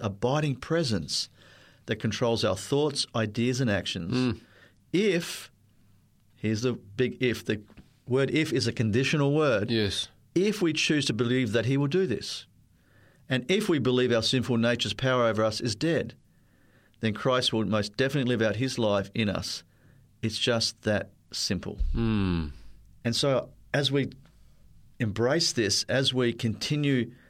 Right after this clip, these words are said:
Speaker 1: this process of the believer's life, for example, previously always impure thoughts whenever he saw a woman, for example, you know,
Speaker 2: Mm-hmm.
Speaker 1: driving down the road and you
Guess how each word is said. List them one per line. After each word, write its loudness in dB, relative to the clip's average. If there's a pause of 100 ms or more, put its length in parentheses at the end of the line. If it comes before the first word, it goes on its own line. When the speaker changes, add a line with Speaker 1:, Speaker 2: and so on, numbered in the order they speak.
Speaker 1:
this -2
process 0
of -4
the 2
believer's 0
life, 0 (920)
for -2
example, 0
previously 0
always 2
impure 0
thoughts 0
whenever 0
he -2
saw 0
a 2
woman, 0
for -6
example, -6
you -4
know, -2 (160)
Speaker 2:
Mm-hmm. 0
Speaker 1:
driving -2
down 0
the 0
road 0
and -4
you -4